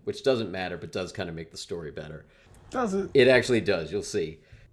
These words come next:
Speaker 1: One of our other friends is saying, like, "Yeah, me and my roommates have been watching a, a lot of rom-coms recently, and we've been talking about, like, what happens after the wedding."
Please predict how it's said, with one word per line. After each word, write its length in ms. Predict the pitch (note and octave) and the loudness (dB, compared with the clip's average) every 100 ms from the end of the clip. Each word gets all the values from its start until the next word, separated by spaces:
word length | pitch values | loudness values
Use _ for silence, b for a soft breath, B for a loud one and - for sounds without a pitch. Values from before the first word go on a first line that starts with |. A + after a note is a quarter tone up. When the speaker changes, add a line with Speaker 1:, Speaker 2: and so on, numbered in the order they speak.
| _ | _
Speaker 1:
One 140 | B2+ C3 | 6 8
of 100 | C3+ | 8
our 160 | B2+ | 6
other 160 | A2+ A2 | 6 4
friends 460 | - G#2 F#2+ E2+ - | 0 -2 -2 -8 -8
is 220 | A2 - | -8 0
saying, 240 | A2 G2 | 0 0
like, 260 | F2+ F2 F2 | -2 -6 0
"Yeah, 120 | C3+ | 0
me 180 | A2+ D3+ | 2 0
and 80 | D3+ | 0
my 60 | |
roommates 400 | C3 A2 B2 A2+ | -2 -2 -2 -2
have 80 | G#2+ | -4
been 120 | F#2+ F#2+ | -6 -6
watching 280 | A2 A2+ | -4 -4
a, 160 | F#2+ F#2 - | -6 -8 -4
a 40 | G#2+ | 0
lot 200 | G#2 G#2 | 2 0
of 140 | E2 | 0
rom-coms 520 | F2 F#2+ G#2+ A2+ A2+ G2 | -4 -4 -6 -8 -8 -8
recently, 580 | A2+ G#2+ - A2 G#2 b b b | -8 -8 -8 -8 -10 b b b
and 100 | G#2+ | -6
we've 140 | G2 F2 | -4 -4
been 140 | G2+ | -4
talking 280 | C#3+ D#3 C3+ | 0 -2 0
about, 220 | B2+ A#2+ | -2 0
like, 240 | G#2+ G2+ - b b _ | -2 -4 -10 b b _
what 180 | A2 F3 | 2 4
happens 380 | F#3 G3 E3 A2 - | 4 0 -2 -6 -4
after 340 | A#2 A#2 - A2 | -2 -2 -2 -4
the 100 | F2+ | -2
wedding." 460 | F#2 F#2+ D#2+ D#2+ | -2 -2 -6 -12